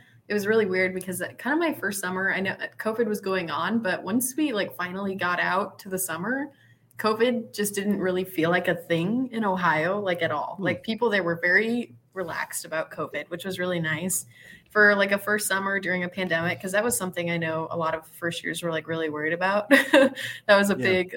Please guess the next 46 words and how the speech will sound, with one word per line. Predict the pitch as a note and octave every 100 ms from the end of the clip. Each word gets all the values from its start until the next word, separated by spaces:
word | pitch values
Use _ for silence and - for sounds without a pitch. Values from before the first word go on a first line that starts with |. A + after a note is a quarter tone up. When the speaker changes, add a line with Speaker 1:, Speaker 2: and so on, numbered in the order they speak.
| -
Speaker 1:
like, | G3
objection, | F#3 E3+ E3 E3+ - D#3+ - G#3 G3+
you | -
know, | F3 E3+ F3 -
a | F#3+
lot | F3
of | E3+
first | - F3 -
years | A#2 -
were |
worried | F3 F3+
about. | F3+ F3+ - -
So, | G3 F3 F3 - - - - -
and | G#3+ G3+
I, | B3 D4+ -
I | - D#4
mean, | D#4+ D4 -
I | A3
wasn't | B3+ B3 -
super | - G#3+ G3
worried | G3 G3+
about | G3+ G3 G3
it, | G3 - _ _ -
but, | F#3+ F3 - -
I | F#3+
mean, | F#3+
it |
was | F3+ F3
definitely | F#3 F#3 F#3
something | F#3 F3+ F3+
I | F3+
was | F3
worried | F3+
about | F3 F3 -
getting | F#3+ F3+ F3+ F#3 -
objected | - - - -
at | F#3+ F#3+
the |
door | F3 E3+ E2+
for, | - - - -
is | F3+ -
covid. | - F3+ - - - - - - _
And | G3+ G3
so | G3 F#3 F3+ E3+
I | -
re-, | G3 G#3